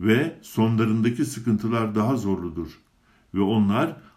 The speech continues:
Allah'ın koruyuculuğunu da anlayacak değillerdir. Fenalardan sakınan, Allah'a ortak koşmayanlara söz edilen huzur şudur.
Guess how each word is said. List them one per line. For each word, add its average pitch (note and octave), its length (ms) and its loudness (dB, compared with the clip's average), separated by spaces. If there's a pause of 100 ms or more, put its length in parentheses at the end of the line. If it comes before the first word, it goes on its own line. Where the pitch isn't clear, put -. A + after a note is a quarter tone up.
Allah'ın A#2 540 2
koruyuculuğunu A2+ 800 2
da A2+ 100 0
anlayacak A2 580 0
değillerdir. F2+ 800 -2 (1400)
Fenalardan A#2 760 4
sakınan, F#2 520 -4 (800)
Allah'a C3 440 2
ortak B2+ 400 -2
koşmayanlara A#2 760 0
söz B2 340 -2
edilen G#2 400 -2
huzur G#2+ 340 -2
şudur. F2 380 -6